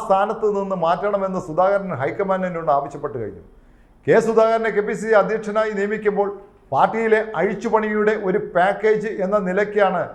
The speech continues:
സതീശനെ പ്രതിപക്ഷ നേതൃസ്ഥാന പദവിയിലേക്ക് നിയമിച്ചത്. അതുകൊണ്ട് തന്നെ സുധാകരനെ മാറ്റുന്നെങ്കിൽ ഒപ്പം പ്രതിപക്ഷ നേതാവിനെയും മാറ്റണമെന്ന ഡിമാൻഡാണ്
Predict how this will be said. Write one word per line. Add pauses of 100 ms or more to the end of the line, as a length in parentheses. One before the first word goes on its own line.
(380)
സതീശനെ
പ്രതിപക്ഷ (120)
നേതൃസ്ഥാന (120)
പദവിയിലേക്ക് (240)
നിയമിച്ചത്. (720)
അതുകൊണ്ട്
തന്നെ
സുധാകരനെ (220)
മാറ്റുന്നെങ്കിൽ (520)
ഒപ്പം
പ്രതിപക്ഷ (120)
നേതാവിനെയും
മാറ്റണമെന്ന (220)
ഡിമാൻഡാണ്